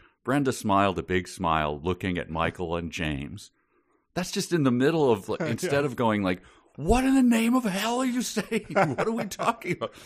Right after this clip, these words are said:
Speaker 1: They're, like, kissing and smiling at each other.
Speaker 2: Yeah, and it keeps going. It says, "Brenda's beaming face produced a more friendly air and pleased everyone with a pleasant confidence.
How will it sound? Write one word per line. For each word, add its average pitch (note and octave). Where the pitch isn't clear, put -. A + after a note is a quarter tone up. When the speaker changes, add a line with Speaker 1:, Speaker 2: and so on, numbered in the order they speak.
Speaker 1:
They're, B2+
like, D3
kissing C3+
and G#2+
smiling A#2
at F#2+
each G2+
other. F2+
Speaker 2:
Yeah, G3+
and E3
it F#3
keeps A#3
going. G3
It C3+
says, D#3
"Brenda's D#3+
beaming F3+
face F3+
produced E3
a B2+
more D3
friendly E3+
air D#3+
and B2+
pleased F#3
everyone A#2+
with B2+
a A#2+
pleasant C#3+
confidence. A#2